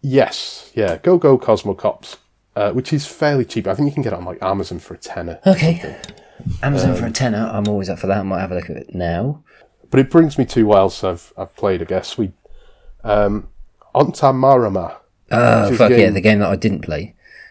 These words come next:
Speaker 1: Yeah, that you've bullied me into buying. <laughs> Uh, played through that, and one, I was curious about what you thought of it, 'cause I initially was saying, "It's a piece of piss, it's way too easy,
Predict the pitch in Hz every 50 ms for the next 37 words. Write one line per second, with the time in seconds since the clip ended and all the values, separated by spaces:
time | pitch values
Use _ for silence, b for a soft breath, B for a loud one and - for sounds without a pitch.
0 | B B B 151 151 151 123 92 90 90 98 110 - - - 110 - - - -
1 | - _ - - - - 139 139 139 127 123 104 95 170 160 - - - - -
2 | - - - - - - - - - - - - - - - - - - - -
3 | - - 107 95 92 92 92 87 - - 170 170 160 - - 113 98 104 117 -
4 | - _ _ _ _ _ _ _ - - - 117 113 120 123 127 143 165 165 151
5 | - 127 135 131 131 139 151 151 - - - 143 143 131 113 95 - 101 95 -
6 | 98 78 101 98 90 98 95 87 - 110 98 92 90 87 82 - 107 113 120 131
7 | 127 - - - - 117 113 131 147 147 - 113 98 90 85 - - 95 90 90
8 | 87 85 85 - _ _ _ _ _ _ _ - - - - - - 208 202 -
9 | - - - - 147 - - 107 - - 143 175 156 - - - 92 87 85 85
10 | 82 78 80 87 -